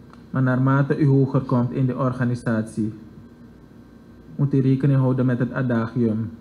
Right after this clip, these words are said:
hoge bomen vangen veel wind. We weten als organisatie ook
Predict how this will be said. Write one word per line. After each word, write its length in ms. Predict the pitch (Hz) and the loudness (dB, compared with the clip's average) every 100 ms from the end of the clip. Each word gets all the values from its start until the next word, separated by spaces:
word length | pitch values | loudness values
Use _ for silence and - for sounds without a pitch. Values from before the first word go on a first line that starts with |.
| - - - | -20 -16 -4
hoge 300 | 127 120 123 | -2 0 -2
bomen 360 | 120 113 117 | 0 0 -2
vangen 260 | 120 113 117 | -2 -4 -4
veel 300 | 127 110 107 | -2 -2 0
wind. 280 | 107 90 95 - - - - - - - - - - - - - - - - - - - - - - | -2 -4 -8 -14 -20 -20 -20 -20 -20 -20 -20 -20 -20 -20 -20 -20 -20 -20 -20 -20 -20 -20 -20 -20 0
We 140 | 151 | 4
weten 300 | 160 160 156 | 8 6 6
als 180 | 185 160 | 2 0
organisatie 760 | 180 151 156 147 139 135 135 147 | 2 2 4 4 4 2 0 0
ook 400 | 165 180 180 - | 4 6 6 -2